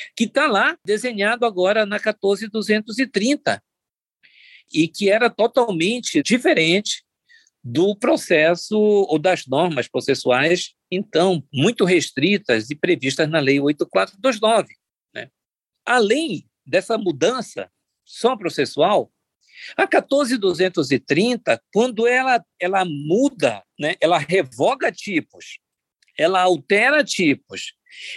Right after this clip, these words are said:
ela diminui sanções, ela coloca o problema da retroatividade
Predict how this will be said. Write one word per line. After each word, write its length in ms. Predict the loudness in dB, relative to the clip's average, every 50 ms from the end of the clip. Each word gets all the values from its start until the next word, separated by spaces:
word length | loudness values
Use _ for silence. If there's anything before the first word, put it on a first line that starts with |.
| -4 _
ela 220 | 2 2 2 2
diminui 640 | 0 -2 -6 -4 -2 -2 -2 0 0 2 2 2 0
sanções, 720 | 2 0 0 0 0 0 2 2 2 2 0 -2 -4 -12 _ _ _ _ _ _ -20 -20 _ _
ela 220 | 0 2 2 0
coloca 1300 | -2 _ 0 0 2 4 4 2 4 2 0 -2 -6 -6 -4 -2 0 0 0 0 0 -2 -4 -6 -6 -10 -16 -20 -12 _
o 140 | -8 -6
problema 680 | -2 0 -2 0 0 0 0 0 0 0 0 -2 -2 0
da 160 | 0 -2 -2
retroatividade 1700 | -2 -4 -2 0 0 0 0 -2 -2 _ -2 -2 -2 -2 -2 -6 -10 -10 -6 -6 -8 -6 -2 -2 0 2 0 0 -2 -4 -10 -14 -14